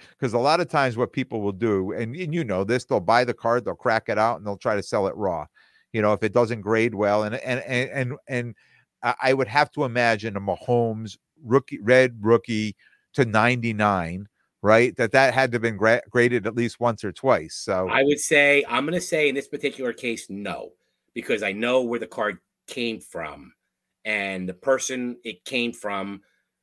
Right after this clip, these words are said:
Speaker 2: was probably somebody no different than, you know, everybody we pray to be. Someone who bought cards, collected cards, didn't grade 'em, kept them at home, and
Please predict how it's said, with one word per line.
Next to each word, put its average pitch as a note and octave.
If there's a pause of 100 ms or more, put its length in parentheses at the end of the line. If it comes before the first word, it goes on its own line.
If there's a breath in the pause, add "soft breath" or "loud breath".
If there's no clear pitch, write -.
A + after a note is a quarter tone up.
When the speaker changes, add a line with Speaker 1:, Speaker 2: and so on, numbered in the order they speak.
(120)
Speaker 2:
was G#2
probably A2
somebody A2 (320)
no A2
different A2
than, A#2 (560)
you A#2+
know, A2+ (340)
everybody B2
we A#2+
pray C3+
to -
be. F2
Someone G#2
who G#2 (240)
bought G2+
cards, F2+
collected F2
cards, E2+
didn't G2
grade D2
'em, A2 (840)
kept -
them G#2+ (160)
at A2
home, F2+ (320)
and A2